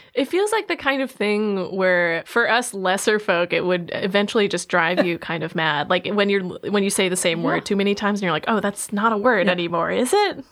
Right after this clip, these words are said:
Speaker 1: That
Speaker 2: Yeah.
Speaker 1: seems like
Speaker 2: Yeah.
Speaker 1: that's
Speaker 2: No,
Speaker 1: where
Speaker 2: exactly.
Speaker 1: you'd end up.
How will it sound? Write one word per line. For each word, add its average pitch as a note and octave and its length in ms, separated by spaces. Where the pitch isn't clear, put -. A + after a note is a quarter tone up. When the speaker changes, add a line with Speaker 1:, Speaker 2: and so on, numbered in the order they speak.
Speaker 1:
That A3 80
Speaker 2:
Yeah. - 60
Speaker 1:
seems A#3 200
like F#3+ 160
Speaker 2:
Yeah. F#3 120
Speaker 1:
that's F#3 200
Speaker 2:
No, F#3 240
Speaker 1:
where E3+ 120
Speaker 2:
exactly. F#3 520
Speaker 1:
you'd - 100
end G#2+ 160
up. - 180